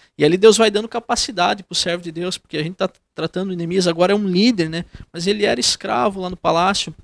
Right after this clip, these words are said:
Inclusive, é muito importante citar que Neemias tinha do bom e do melhor, mas ele, tendo o coração ali amoroso, um coração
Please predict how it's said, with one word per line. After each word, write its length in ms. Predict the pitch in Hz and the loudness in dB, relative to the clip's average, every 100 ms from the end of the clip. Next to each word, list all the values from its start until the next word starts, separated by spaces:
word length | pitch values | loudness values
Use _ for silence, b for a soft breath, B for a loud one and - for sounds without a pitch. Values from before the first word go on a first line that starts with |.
| _ _ _ _ _ - | _ _ _ _ _ -8
Inclusive, 520 | 170 180 156 185 208 | 2 4 4 4 4
é 20 | |
muito 260 | 175 208 240 | 2 -4 -2
importante 520 | 220 196 185 202 - | -2 -2 -2 -6 -4
citar 340 | 196 180 196 | -2 0 0
que 260 | - 190 170 b b | -2 -6 -8 b b
Neemias 300 | 170 226 - | 0 2 2
tinha 160 | 285 311 | 2 4
do 80 | |
bom 240 | 277 202 240 | 6 4 4
e 60 | |
do 100 | 254 | 0
melhor, 400 | 262 233 175 208 - _ _ _ | 0 4 4 2 -4 _ _ _
mas 220 | 151 160 165 | 0 2 6
ele, 680 | 196 226 233 226 196 175 - | 6 6 2 2 2 0 -2
tendo 220 | 180 208 | -2 -2
o 40 | 208 | 0
coração 680 | 214 196 - - 196 214 | 4 4 4 2 0 0
ali 560 | 185 185 208 196 170 165 - | 0 0 0 0 0 -2 -2
amoroso, 800 | 170 190 180 170 214 220 175 175 | -2 2 4 8 10 10 6 -2
um 60 | |
coração 600 | 165 175 - - 190 202 | -2 0 2 2 0 -4